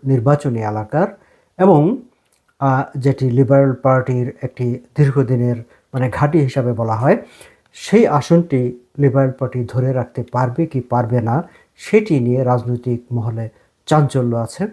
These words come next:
কৌতূহল আছে। আজকে সারাদিনই বিভিন্ন পত্রপত্রিকা, টেলিভিশনের টক শোগুলোতে বিশ্লেষণে সবাই বলছিলেন যে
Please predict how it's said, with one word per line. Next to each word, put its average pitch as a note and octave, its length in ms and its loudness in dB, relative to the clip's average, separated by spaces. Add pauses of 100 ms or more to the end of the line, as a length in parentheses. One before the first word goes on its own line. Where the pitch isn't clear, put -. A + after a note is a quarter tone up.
(340)
কৌতূহল A2+ 440 2
আছে। - 280 -14 (1080)
আজকে F#3+ 520 4
সারাদিনই F3 520 2
বিভিন্ন D3 460 -4
পত্রপত্রিকা, C3+ 640 -2
টেলিভিশনের C3+ 520 -2
টক C3+ 260 0
শোগুলোতে C3 460 -4
বিশ্লেষণে C#3 540 -2
সবাই F3+ 240 2
বলছিলেন E3+ 460 2
যে C#3 180 -2